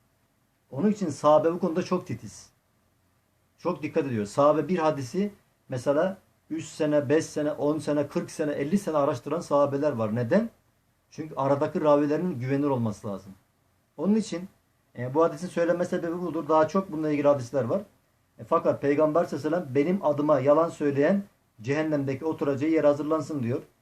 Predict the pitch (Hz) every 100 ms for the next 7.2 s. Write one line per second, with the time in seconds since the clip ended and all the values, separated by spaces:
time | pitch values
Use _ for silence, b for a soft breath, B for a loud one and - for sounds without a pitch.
0 | _ _ _ _ 151 180 165 165 160 165
1 | 160 151 143 160 180 147 160 160 156 151
2 | 165 - 143 131 117 117 120 156 180 -
3 | _ _ _ _ 156 - 165 - 156 156
4 | 160 160 180 147 156 156 - _ _ -
5 | 143 151 151 170 160 139 156 143 165 151
6 | 143 147 147 165 160 151 139 143 139 147
7 | 156 202